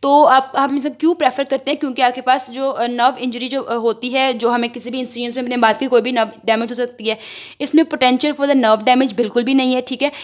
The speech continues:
फिर आपके पास जो incisional hernias हमने पढ़ा है, इसमें वो भी नहीं होता, या आपके पास कोई, अ, वुंड की जो कंटेमिनेशन होगी है, वो भी नहीं होती,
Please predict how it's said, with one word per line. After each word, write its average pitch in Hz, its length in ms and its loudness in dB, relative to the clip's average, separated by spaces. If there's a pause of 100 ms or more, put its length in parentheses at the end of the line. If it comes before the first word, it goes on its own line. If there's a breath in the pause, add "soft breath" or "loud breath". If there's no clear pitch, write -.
(220 loud breath)
फिर 294 100 4
आपके 285 200 0
पास 285 120 0
जो 294 80 -4
incisional 269 540 -4
hernias 247 340 -2
हमने 277 140 0
पढ़ा 240 200 2
है, 240 60 4
इसमें 254 200 -2
वो 226 120 0
भी 233 120 -4
नहीं 269 140 2
होता, 247 200 -2
या 254 140 0
आपके 247 160 -2
पास 262 120 -4
कोई, 262 160 -6 (100)
अ, 226 160 6
वुंड 247 320 -2
की 262 80 -8
जो 262 80 -2
कंटेमिनेशन 233 640 0
होगी 247 200 0
है, 254 60 4
वो 226 140 2
भी 214 120 -4
नहीं 285 140 4
होती, 269 300 -2